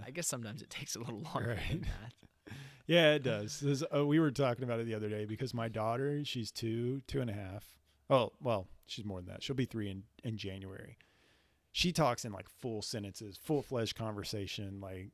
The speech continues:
Speaker 2: she is, I mean, she's just talking, like, a ton.
Speaker 1: Mm-hmm.
Speaker 2: All kinds of words and using context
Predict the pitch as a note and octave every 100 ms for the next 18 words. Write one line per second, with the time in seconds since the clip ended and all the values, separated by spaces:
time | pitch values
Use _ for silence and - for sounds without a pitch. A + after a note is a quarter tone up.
0 | _ - - A#2+ G#2+ G2 F#2 E2 - -
1 | _ _ _ _ _ _ _ _ C#3+ A2
2 | A2+ A2 G2+ D3 A2+ A2 - G#2+ - G2+
3 | G2 - A#2 G#2 - A#2 G#2 G2 - _
4 | - B2 A#2 G#2+ C#3 C#3+ C#3+ D3 C3 A2+
5 | A2 G2+ G#2+ A2 A2 A2 A2+ C3 A#2 G2+
6 | G2 - - _ _ - C#3 C#3 C3 B2
7 | -